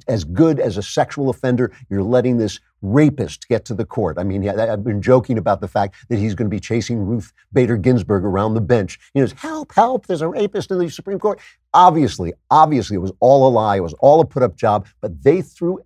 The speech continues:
everything. You have to admit it. You go back and remember, go back and remember the New York Times. "I was raped, therefore I believe this person." C N N, certainly, N B C, A B C, they just kept throwing this stuff at you. Because of the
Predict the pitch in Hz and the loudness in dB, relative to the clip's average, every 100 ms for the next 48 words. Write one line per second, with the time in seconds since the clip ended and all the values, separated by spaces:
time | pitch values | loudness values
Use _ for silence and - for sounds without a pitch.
0 | - 151 170 113 95 95 151 127 165 - | 0 2 2 -2 -4 -4 -2 -2 -4 -4
1 | 190 156 170 101 110 95 127 135 156 147 | -4 -2 -4 -4 -4 0 2 2 0 -2
2 | 165 165 175 - 95 - _ 117 90 127 | -4 -2 -2 0 -2 -6 _ -6 -4 -4
3 | 175 156 151 143 101 90 101 117 139 143 | -4 -6 -2 -2 -2 -2 0 2 2 4
4 | 139 135 139 131 117 - 113 180 143 104 | 2 0 -4 -2 -2 -2 0 0 0 -2
5 | 107 - 117 - 135 131 - _ 107 104 | -2 -2 -4 -4 -2 -2 -2 _ -2 -2
6 | 117 117 98 120 - 90 80 - _ _ | 0 -2 -2 -6 -6 -8 -8 -14 _ _
7 | _ - 120 - - 147 131 127 113 85 | _ -18 -16 -10 0 4 4 4 0 -4
8 | - 123 101 87 - 131 127 123 107 - | -2 -2 -2 -6 -4 0 2 0 -2 -4
9 | 117 92 - 131 123 123 - 117 90 87 | -4 -4 -2 0 0 -2 -4 -4 -4 -6
10 | 104 - - _ - 110 143 156 156 139 | -8 -10 -12 _ -12 -4 0 2 2 0
11 | 127 - 117 117 98 107 92 - _ _ | -4 -4 -4 -2 -4 -4 -8 -10 _ _
12 | _ _ _ _ _ _ _ _ - 123 | _ _ _ _ _ _ _ _ -8 -8
13 | - - 131 151 170 151 160 110 98 101 | -8 -6 -2 0 0 -2 -4 -6 -2 -2
14 | 101 | -2